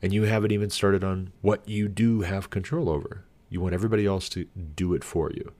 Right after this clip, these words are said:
Well, it just doesn't work that way, Antifa, and it just doesn't work that way, Karl Marx. You're self-absorbed, and you're,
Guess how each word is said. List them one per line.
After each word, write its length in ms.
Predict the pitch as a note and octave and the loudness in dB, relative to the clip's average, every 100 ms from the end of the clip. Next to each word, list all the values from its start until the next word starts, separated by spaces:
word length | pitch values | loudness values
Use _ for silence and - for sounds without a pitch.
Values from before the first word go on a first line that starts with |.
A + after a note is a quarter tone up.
| - _ - | -20 _ -2
Well, 100 | G2+ | 0
it 60 | |
just 180 | F#2+ A2+ | 0 0
doesn't 260 | - F#2 D#2+ | -2 -2 -2
work 220 | E2 D#2+ | -2 -2
that 200 | - - | -6 -10
way, 320 | C#2 - - - | -12 -12 -12 -8
Antifa, 640 | E2 C#2+ C#2+ - - E2 | -6 -4 -6 -8 -8 -10
and 100 | - | -8
it 100 | E2 | -6
just 180 | E2 F#2 | -6 -2
doesn't 260 | G2 F#2 F2 | 0 0 -2
work 260 | F#2 F2+ | -2 0
that 160 | F2+ - | -4 -4
way, 180 | D2 - | -6 -8
Karl 260 | - D2 C#2 | -4 -4 -2
Marx. 640 | C#2 C#2+ - - - - - | -4 -6 -8 -12 -16 -18 -12
You're 140 | E2+ E2 | -4 -4
self-absorbed, 1120 | - - F#2+ - G2 E2 D#2+ C#2+ D2 C#2+ - - - | 0 2 4 2 -2 0 0 0 -2 -6 -12 -20 -10
and 160 | E2 D2+ | -6 -4
you're, 360 | D#2+ D#2+ E2+ | -2 -2 -4